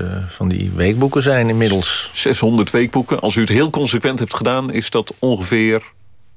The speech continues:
Speaker 1: Ja.
Speaker 2: twaalf jaar?
Speaker 1: Ja, precies vanaf het moment, twee weken nadat ik het hoorde, ben ik begonnen.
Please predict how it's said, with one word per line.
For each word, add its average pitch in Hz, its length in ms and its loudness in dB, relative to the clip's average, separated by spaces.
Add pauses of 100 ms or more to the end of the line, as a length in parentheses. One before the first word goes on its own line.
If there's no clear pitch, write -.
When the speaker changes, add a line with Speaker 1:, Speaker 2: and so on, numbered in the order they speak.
(680)
Speaker 1:
Ja. - 120 0
Speaker 2:
twaalf - 200 0
jaar? 123 220 0 (760)
Speaker 1:
Ja, 135 120 0
precies - 340 -2
vanaf 143 240 0
het 120 120 -4
moment, 123 480 0
twee 147 240 0
weken 139 300 0
nadat 117 320 0
ik 107 100 -4
het 92 120 -4
hoorde, 120 340 0
ben 123 140 -2
ik 104 120 -2
begonnen. 127 520 -4